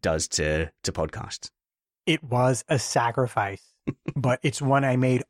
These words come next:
Speaker 2: only, only in service of the show.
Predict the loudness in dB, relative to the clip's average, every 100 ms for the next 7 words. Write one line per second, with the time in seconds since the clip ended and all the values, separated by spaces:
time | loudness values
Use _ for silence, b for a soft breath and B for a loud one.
0 | 0 4 4 4 4 2 0 -6 _ _
1 | 2 4 6 4 4 2 2 2 2 2
2 | -2 -2 -2 0 -2 -2 -2 -2 0 0
3 | 0